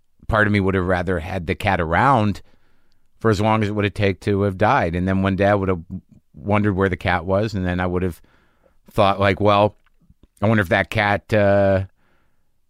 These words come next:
you know, is coming back around." And then there was a good chance that that cat would just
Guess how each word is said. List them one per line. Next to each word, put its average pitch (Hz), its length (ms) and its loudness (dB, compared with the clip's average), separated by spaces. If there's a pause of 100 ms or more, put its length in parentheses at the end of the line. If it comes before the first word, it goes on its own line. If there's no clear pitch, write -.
you - 80 -6
know, 98 60 2
is 92 100 -4
coming 107 260 0
back 104 240 0
around." 123 640 0 (420)
And 104 160 2
then 101 320 0 (760)
there 107 140 0
was 98 140 0
a 98 60 -8
good 92 180 -2
chance 95 380 -2
that 101 140 -4
that 92 200 0
cat 90 400 -2
would 90 160 -4
just 87 300 -4